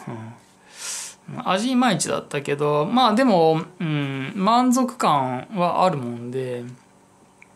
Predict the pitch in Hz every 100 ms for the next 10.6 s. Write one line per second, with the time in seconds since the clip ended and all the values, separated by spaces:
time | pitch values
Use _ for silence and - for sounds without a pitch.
0 | _ _ - - - - - - 143 147
1 | 202 220 240 240 233 233 226 226 226 220
2 | 220 220 226 185 170 165 - - 185 175
3 | - 226 233 233 233 226 190 185 196 196
4 | 190 196 165 160 160 - 151 160 170 151
5 | 143 - 151 147 143 - 170 170 170 175
6 | 170 170 170 - - - 175 170 160 175
7 | 170 165 170 156 160 170 180 165 151 165
8 | 156 156 - - 151 135 127 127 127 151
9 | 143 117 117 - - - - 160 127 123
10 | - 80 76 143 -